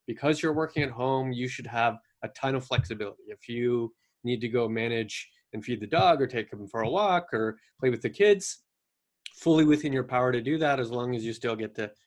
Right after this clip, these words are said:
do what you need to do. The one comment that I thought was the most effective and actually put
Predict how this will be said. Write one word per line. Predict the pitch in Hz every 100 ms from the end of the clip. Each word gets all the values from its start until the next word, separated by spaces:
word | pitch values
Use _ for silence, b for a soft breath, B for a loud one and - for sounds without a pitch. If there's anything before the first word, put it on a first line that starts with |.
| _
do | 123
what | 117 -
you | 107
need | 98
to | 90
do. | - - _ _ _ B B B -
The | 131
one | 127 156 196 214
comment | - 160 151 127 113
that | 117
I | 113
thought | 117 127 117
was | 113
the | 117
most | 123 170 175
effective | 139 135 135 - 107
and | 117
actually | 131 131
put | - 131